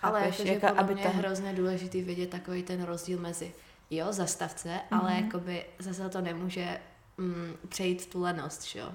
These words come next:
Speaker 2: Jo, přesně, že
Speaker 1: Bůh
Speaker 2: tam
Speaker 1: asi úplně nechce, jo, zastav se a prostě, já nevím, deset dní čum na seriály.
Speaker 2: Jo, jo. Nebo
Speaker 1: Jako
Speaker 2: i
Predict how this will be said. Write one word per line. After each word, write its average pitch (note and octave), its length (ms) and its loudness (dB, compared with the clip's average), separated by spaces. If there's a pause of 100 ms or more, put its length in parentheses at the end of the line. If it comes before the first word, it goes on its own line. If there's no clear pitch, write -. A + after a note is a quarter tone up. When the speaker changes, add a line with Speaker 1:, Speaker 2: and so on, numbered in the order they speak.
(120)
Speaker 2:
Jo, G3+ 220 4
přesně, F#3+ 500 -2 (100)
že F#3+ 60 -2
Speaker 1:
Bůh G3 100 2
Speaker 2:
tam F#3+ 120 0
Speaker 1:
asi F#3 200 2
úplně F#3 260 2
nechce, F#3 400 0
jo, F3 220 2 (100)
zastav F3+ 400 -2
se F3 200 -2
a F3 120 -2
prostě, F3+ 440 -6
já E3+ 180 -2
nevím, F3 400 -6 (240)
deset F3+ 280 0
dní F3 220 0
čum F3 220 -2
na E3 80 -2
seriály. D#3+ 520 2
Speaker 2:
Jo, D#3+ 60 2 (340)
jo. F3 80 -2 (320)
Nebo G#3+ 160 4
Speaker 1:
Jako A3+ 100 6
Speaker 2:
i A3 40 8